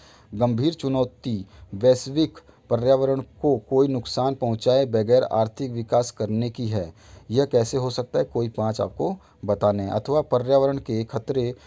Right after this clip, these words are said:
वैश्विक राजनीति के लिए चिंता क्यों है? कोई भी पाँच आपको कारण बताने हैं। तीसवाँ है,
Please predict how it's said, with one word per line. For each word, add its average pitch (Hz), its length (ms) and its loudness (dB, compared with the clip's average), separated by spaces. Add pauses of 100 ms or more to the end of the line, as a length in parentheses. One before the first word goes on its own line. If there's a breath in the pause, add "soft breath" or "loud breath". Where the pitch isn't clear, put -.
(180 soft breath)
वैश्विक 131 480 2
राजनीति 117 500 0
के 131 180 -4
लिए 120 140 -4
चिंता 117 360 -2
क्यों 127 300 -6
है? 131 240 -6
कोई 104 140 -2
भी 101 120 -6
पाँच 101 320 -6
आपको 95 220 -8
कारण 90 280 -10
बताने 95 380 -8
हैं। 117 260 -6 (280 loud breath)
तीसवाँ 139 340 0
है, 139 120 2